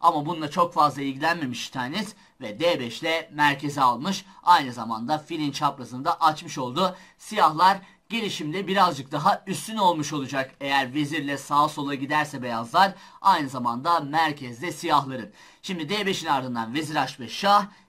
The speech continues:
ve G altıdan sonra aslında istenen burada, e, F çarpı G altıdan sonra beyazların vezir E beş tehdidi ve beyazlar zaten bunu kuruyor evde. Fakat burada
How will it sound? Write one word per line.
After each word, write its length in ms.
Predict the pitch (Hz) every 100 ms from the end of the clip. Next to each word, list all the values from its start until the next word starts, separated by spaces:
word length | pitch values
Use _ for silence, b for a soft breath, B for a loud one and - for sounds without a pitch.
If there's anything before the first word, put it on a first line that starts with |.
| -
ve 140 | 107
G 320 | 98 - 147
altıdan 500 | 151 151 147 165 208
sonra 340 | 202 185 143 135
aslında 720 | 143 143 - 160 156 135 -
istenen 600 | 156 - 190 180 233 214
burada, 420 | 156 123 147 175 B B B B 135
e, 360 | 135 131 - _ _ _ - -
F 200 | 214 247
çarpı 360 | 220 165 147
G 180 | 147 143
altıdan 400 | 143 139 147 156
sonra 540 | 143 139 147 196 175 139
beyazların 760 | 180 156 131 143 185 214 165
vezir 260 | 156 156 190
E 200 | 175 165
beş 200 | 214 -
tehdidi 480 | 147 127 123 165 147
ve 240 | 117 117
beyazlar 440 | 131 139 135 160 151
zaten 440 | 170 156 185 156
bunu 220 | 185 240
kuruyor 400 | 214 180 139 131 120
evde. 480 | 120 113 190 208 B B -
Fakat 400 | 185 170 135 160
burada 420 | 170 147 156